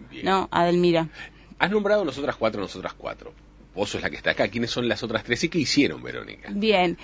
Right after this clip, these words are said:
Speaker 2: eh, este, las otras tres son, em, Susana Souto, que hizo la dirección, eh, actoral, luego, em, Mariana Ferreiro, que hizo la dirección de, del arte, y Inés Laje, que hizo la creación audiovisual. La obra tiene una pata bastante fuerte, digamos, de, de,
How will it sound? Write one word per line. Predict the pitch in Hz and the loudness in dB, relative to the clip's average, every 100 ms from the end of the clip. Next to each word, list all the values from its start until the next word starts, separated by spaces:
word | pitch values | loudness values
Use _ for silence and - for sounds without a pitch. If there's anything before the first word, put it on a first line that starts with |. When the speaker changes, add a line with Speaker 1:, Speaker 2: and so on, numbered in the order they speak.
| - | 2
Speaker 2:
eh, | 214 208 196 190 | 4 4 4 2
este, | 202 - 208 202 | 2 2 2 4
las | 214 240 | 2 2
otras | 254 254 - | 2 2 -2
tres | 247 269 | -2 -2
son, | - 240 214 196 | 2 2 2 0
em, | - 185 175 175 170 165 170 - | 0 2 4 4 4 2 0 -4
Susana | 190 214 202 196 | 0 2 2 2
Souto, | 247 240 240 277 311 320 - - | 2 2 0 0 0 -2 -12 -8
que | - | -2
hizo | 190 - 190 | -2 2 4
la | 185 180 165 | 6 4 4
dirección, | 170 180 165 - 220 202 190 | 0 -2 -4 0 2 2 2
eh, | 180 175 160 | 2 2 2
actoral, | 170 165 175 180 208 247 311 - - - | 0 -2 0 2 2 0 -6 -14 -20 -8
luego, | - 196 196 185 180 170 170 143 | 2 4 4 4 4 4 4 4
em, | 180 175 170 | 2 4 4
Mariana | 170 180 190 190 | 4 4 2 2
Ferreiro, | 196 196 202 214 226 | 2 2 2 2 0
que | 202 | 0
hizo | 196 | -2
la | 180 | 0
dirección | 175 175 - 190 175 | 2 0 0 2 4
de, | 165 165 | 4 4
del | 180 | 4
arte, | 196 208 208 247 269 302 - - - - | 4 2 -2 -2 -2 -2 -10 -20 -20 -8
y | 233 220 214 214 214 208 | -2 0 0 2 2 2
Inés | 220 226 233 | 2 2 4
Laje, | 247 240 - 262 | 4 2 0 -4
que | 220 | -2
hizo | 233 | 0
la | 208 | 0
creación | 185 185 202 | 2 0 0
audiovisual. | 190 185 175 175 180 165 170 | 2 4 2 2 2 2 4
La | 175 | 4
obra | 185 202 | 4 0
tiene | 185 196 | -2 -2
una | 190 170 | 0 0
pata | 180 185 | 0 -2
bastante | 175 180 175 | 0 -2 -4
fuerte, | - 208 185 180 170 | 2 2 2 -4 -2
digamos, | 170 170 175 | 0 2 2
de, | 175 170 - | 0 -4 -6
de, | 170 175 - - | -4 -2 -4 -6